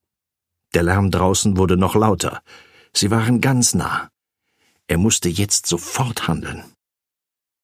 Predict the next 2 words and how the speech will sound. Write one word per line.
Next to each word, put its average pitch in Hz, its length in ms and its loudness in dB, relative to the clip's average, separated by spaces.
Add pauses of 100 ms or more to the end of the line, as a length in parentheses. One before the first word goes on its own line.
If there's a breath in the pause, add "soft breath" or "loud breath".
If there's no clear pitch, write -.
(960)
Kyrie 107 500 0
eleison. - 800 -2